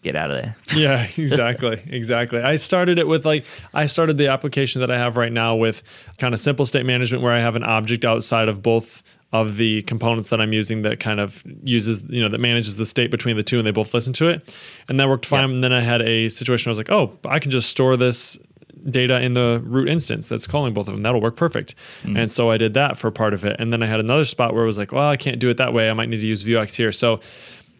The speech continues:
Speaker 2: at that point where I'm using a couple different pieces of state management, a couple different approaches to state management, it's kinda, it might be one of those things where it's just like, "Okay, I'm just gonna use Vuex so that anybody who comes into this project after me kinda has a standard place to go look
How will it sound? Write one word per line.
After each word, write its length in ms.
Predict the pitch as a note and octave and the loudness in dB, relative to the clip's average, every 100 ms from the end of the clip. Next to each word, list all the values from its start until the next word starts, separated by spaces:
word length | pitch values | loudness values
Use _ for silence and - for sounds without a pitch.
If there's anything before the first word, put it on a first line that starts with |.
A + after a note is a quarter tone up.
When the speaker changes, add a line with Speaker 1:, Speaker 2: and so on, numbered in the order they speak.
| - | -4
Speaker 2:
at 140 | C3 | 0
that 220 | F#3+ E3 | 2 0
point 260 | - D3+ C3 | 0 0 2
where 100 | B2+ | 2
I'm 100 | B2 | 2
using 240 | B2 A2+ A#2 | 2 2 0
a 80 | |
couple 300 | A2 C#3 B2+ | 0 0 0
different 680 | A2 B2+ A#2+ A#2 A2 - - | 0 -2 0 -2 -2 -8 -16
pieces 440 | - B2+ - A#2 G#2+ | -4 -2 -2 -4 -4
of 100 | G#2 | -6
state 320 | - - A#2 | -4 -2 -2
management, 360 | A2 G#2+ G#2+ A2 | -2 -2 -4 -6
a 40 | |
couple 240 | - A#2 G#2+ | -4 -4 -2
different 340 | A#2+ - A2 | -2 -2 -4
approaches 460 | G#2 A#2 A2+ A2 - | -2 0 0 -2 -4
to 80 | |
state 200 | G#2+ A#2 | -2 -2
management, 420 | A2+ G#2+ G#2+ A#2+ A2+ | 0 -2 -2 -4 -4
it's 100 | - | -4
kinda, 260 | B2 B2 B2+ | -2 -2 0
it 60 | |
might 200 | B2+ A#2+ | 0 2
be 80 | B2 | 2
one 120 | A#2 | 2
of 60 | A2+ | 2
those 160 | A2 | 0
things 220 | A#2+ A2+ G#2+ | -2 -2 -2
where 80 | |
it's 100 | A2 | -2
just 180 | - G#2+ | -2 -2
like, 160 | G#2+ G#2 _ | -2 -2 _
"Okay, 300 | B2+ A2+ G#2+ A2 | -6 -2 -2 0
I'm 100 | D3 | -2
just 120 | C#3 | 0
gonna 120 | D3 | 2
use 180 | B2+ G#2+ | 2 2
Vuex 540 | A#2 A2+ A2 A2 - - - - | 2 4 4 0 -6 -10 -18 -10
so 200 | - C#3 | -2 2
that 180 | A#2+ A#2 | 2 2
anybody 280 | C3 B2+ B2 | 2 2 2
who 100 | B2 | 2
comes 240 | B2+ A#2+ | 0 0
into 120 | A#2 A2 | 0 -2
this 100 | G#2+ | -4
project 380 | - G#2 G#2+ A#2 | -2 -4 -2 -2
after 240 | A2 C3 | -2 -2
me 160 | C3+ B2+ | -4 -2
kinda 260 | C3+ B2+ | 0 0
has 180 | A2+ A2 | 0 -2
a 60 | G2+ | -2
standard 720 | - - A2+ A2+ B2 A#2+ - | -4 -2 0 2 0 0 -4
place 320 | A2+ A2+ - | -2 0 0
to 100 | - | -2
go 160 | A#2+ G2+ | 0 0
look 220 | G2 | 2